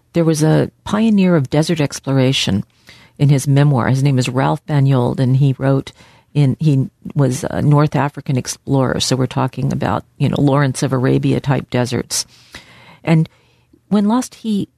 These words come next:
recalled being seized by an extraordinarily powerful impulse to carry on driving in any direction. It's, the psychological effect was intense, and it's been the cause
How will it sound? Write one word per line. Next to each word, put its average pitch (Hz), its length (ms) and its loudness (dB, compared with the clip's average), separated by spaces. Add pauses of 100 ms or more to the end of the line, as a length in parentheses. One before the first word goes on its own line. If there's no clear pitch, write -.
(180)
recalled 208 440 0
being 190 220 2
seized 175 440 0
by 160 140 2
an 147 120 2
extraordinarily 202 1160 0
powerful 170 680 -2
impulse 160 640 -2
to - 100 -14
carry 180 360 2
on 156 320 2 (280)
driving 160 420 2
in 143 200 0
any 226 220 4
direction. 160 760 0 (2750)
It's, - 380 -2 (220)
the 190 140 2
psychological 214 680 0
effect - 440 -2
was 156 380 0 (180)
intense, - 960 -2
and 156 100 0
it's 151 100 -6
been 156 180 -4
the 147 60 -4
cause 175 520 -4